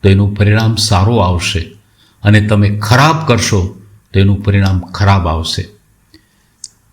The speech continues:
તું અબજોપતિ, કરોડોપતિ બન્યો, તો આવડી મોટી હોસ્પિટલ બનાવી, પણ તે ક્યાંય માનવતાનું કાર્ય કર્યું છે? હું સતત દરેક જીવાત્માની સાથે છું.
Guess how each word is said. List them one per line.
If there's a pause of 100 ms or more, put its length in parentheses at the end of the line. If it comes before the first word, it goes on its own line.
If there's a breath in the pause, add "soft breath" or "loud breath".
(360)
તું
અબજોપતિ,
કરોડોપતિ
બન્યો, (760)
તો
આવડી
મોટી
હોસ્પિટલ
બનાવી, (580)
પણ
તે
ક્યાંય
માનવતાનું
કાર્ય
કર્યું
છે? (1080)
હું
સતત
દરેક
જીવાત્માની
સાથે
છું.